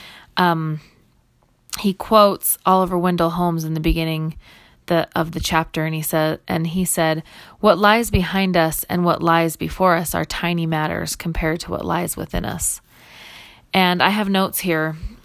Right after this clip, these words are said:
from maybe the first time I read this section of the book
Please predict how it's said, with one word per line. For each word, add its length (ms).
from 260
maybe 220
the 80
first 320
time 260
I 420
read 440
this 160
section 400
of 80
the 60
book 380